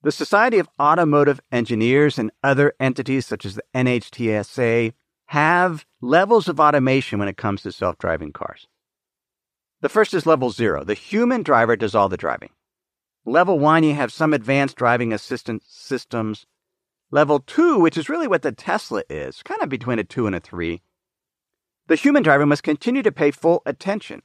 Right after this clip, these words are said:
that is, monitor the driving environment at all times, and perform the rest of the driving task.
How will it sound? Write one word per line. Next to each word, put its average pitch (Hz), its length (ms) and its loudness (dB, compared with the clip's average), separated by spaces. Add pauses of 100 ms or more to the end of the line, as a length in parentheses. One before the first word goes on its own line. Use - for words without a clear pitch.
that 113 80 -4
is, 120 100 -2
monitor 139 480 2
the 117 100 -2
driving 135 340 0
environment 90 500 -2
at 101 80 0
all 104 140 4
times, - 440 -4 (300)
and 202 220 4
perform 156 340 0
the 127 100 0
rest 107 280 0
of 98 80 -8
the 98 80 -4
driving 76 360 -4
task. - 400 -16